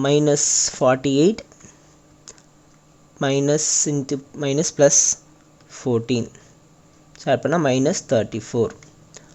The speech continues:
அடுத்து தேர்ட்டி ஃபைவ் ப்ளஸ் சிக்ஸ்டீன் ஆட் பண்ணா ஃபிஃப்டி ஒன். ஓகே, இப்போ நமக்கு Cramer's by Cramer's rule,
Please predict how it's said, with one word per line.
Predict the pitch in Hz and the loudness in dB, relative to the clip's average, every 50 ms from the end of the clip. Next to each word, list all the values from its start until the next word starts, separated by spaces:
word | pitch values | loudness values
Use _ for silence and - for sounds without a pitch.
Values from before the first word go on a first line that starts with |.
| - - - - | -20 -8 -4 -2
அடுத்து | 123 131 131 - 147 - - | -2 0 0 -2 -2 4 6
தேர்ட்டி | 139 135 135 135 - 151 151 - | 6 6 6 4 0 -2 2 4
ஃபைவ் | 160 151 185 247 294 - - - - - - - - - - - - - - - - - - - - - - - - - - - - | 6 6 6 4 0 -6 -14 -20 -20 -20 -20 -20 -20 -20 -20 -20 -20 -20 -20 -20 -20 -20 -20 -20 -20 -20 -20 -20 -20 -20 -12 0 4
ப்ளஸ் | 170 202 262 - - - - - - - - - - - - - - - - - - - - - - | 4 4 4 2 0 -2 -4 -10 -18 -20 -20 -20 -20 -20 -20 -20 -20 -20 -20 -20 -20 -20 -14 -12 -6
சிக்ஸ்டீன் | - 151 131 - - - - 151 135 123 110 - - - - - - - - _ _ _ _ - - 123 | -6 -6 -4 -4 -6 -4 -2 -2 -2 -2 -2 -4 -8 -16 -20 -20 -20 -20 -20 _ _ _ _ -2 0 0
ஆட் | 123 127 - | 0 0 -2
பண்ணா | - 117 131 143 - - - | -4 -4 -2 -4 -4 -6 -6
ஃபிஃப்டி | 135 113 - - - 131 110 104 110 113 | -6 -6 -6 -6 -6 -4 -2 -2 -2 -2
ஒன். | 113 98 - - - - - _ _ _ - - - - - - - - - _ _ _ 135 123 | -2 -4 -8 -14 -20 -20 -20 _ _ _ -20 -20 -20 -20 -20 -20 -20 -20 -20 _ _ _ -4 -4
ஓகே, | 107 - 107 - - - - - - - _ - 262 | -2 -4 -8 -10 -10 -14 -20 -20 -20 -20 _ -6 -6
இப்போ | 262 - 294 247 185 | -2 0 2 2 2
நமக்கு | 147 143 139 - 247 - - | 2 0 -2 -4 -4 0 4
Cramer's | 175 170 170 170 165 156 - - - - - - 147 | 4 4 4 4 2 0 -2 -6 -10 -14 -8 0 4
by | 151 165 208 254 - - - _ _ _ _ _ _ _ _ _ _ _ _ _ - _ _ _ _ _ _ _ _ _ _ _ _ _ _ _ _ - _ - - | 4 4 4 0 -4 -12 -20 _ _ _ _ _ _ _ _ _ _ _ _ _ -20 _ _ _ _ _ _ _ _ _ _ _ _ _ _ _ _ -20 _ -6 -2
Cramer's | 165 151 139 135 143 147 143 143 143 - - - - - | 0 2 2 2 0 -2 -4 -4 -6 -8 -10 -10 -8 -4
rule, | 139 135 143 180 247 | -2 -2 -2 -2 -4